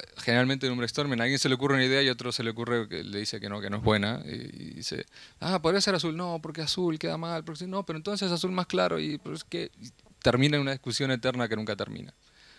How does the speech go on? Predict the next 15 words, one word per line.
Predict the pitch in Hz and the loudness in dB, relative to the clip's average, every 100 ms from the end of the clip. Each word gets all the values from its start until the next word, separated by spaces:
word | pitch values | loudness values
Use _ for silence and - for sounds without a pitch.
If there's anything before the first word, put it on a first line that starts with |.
| _ | _
Vale, | - 127 120 | 4 6 6
lo | |
que | 113 | 2
se | 117 | 8
hace | 160 175 | 8 8
en | 165 | 6
este | 156 | 4
tipo | 151 151 | 0 4
de | 151 | 4
workshops | 151 175 - 131 - - _ _ - - - - - - | 6 2 2 -4 -4 -14 _ _ -20 -20 -20 -20 -16 0
es | 127 - - _ _ _ _ _ _ | 2 2 -2 _ _ _ _ _ _
establecer | 117 - 117 117 160 | -4 2 2 4 2
una | 160 147 | 2 2
primera | 143 160 | 4 4
etapa | 160 165 156 185 | 4 4 4 0